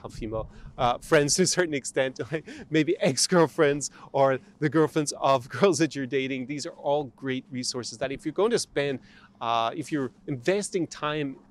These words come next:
into being here in Ukraine, it's gonna become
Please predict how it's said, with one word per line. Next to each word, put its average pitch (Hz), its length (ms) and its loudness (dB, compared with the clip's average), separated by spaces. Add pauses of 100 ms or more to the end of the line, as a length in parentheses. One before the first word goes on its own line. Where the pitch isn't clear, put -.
(120)
into 123 220 -10
being 156 420 -6
here 131 500 -4 (140)
in 123 360 -4
Ukraine, 120 640 -6 (920)
it's 160 240 -6
gonna 175 240 2
become 135 600 0